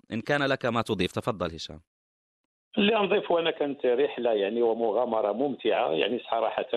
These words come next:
Speaker 2: كانت مفيدة بالنسبة لي، وكنت مع يعني بجانب إعلامي أعترف له يعني بالكفاءة، بالنزاهة،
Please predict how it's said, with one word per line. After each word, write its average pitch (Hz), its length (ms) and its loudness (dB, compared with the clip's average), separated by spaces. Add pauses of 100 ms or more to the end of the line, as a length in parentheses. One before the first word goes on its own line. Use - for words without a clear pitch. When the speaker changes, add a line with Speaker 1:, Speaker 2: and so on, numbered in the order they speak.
(320)
Speaker 2:
كانت 98 300 -2
مفيدة 107 360 0
بالنسبة 95 520 -2
لي، 120 280 0 (420)
وكنت 151 400 -2
مع 120 320 2
يعني 104 260 0
بجانب 101 680 0 (360)
إعلامي 98 480 0 (100)
أعترف 98 440 -2
له 95 280 0
يعني 87 220 0
بالكفاءة، 87 720 -2
بالنزاهة، 95 800 0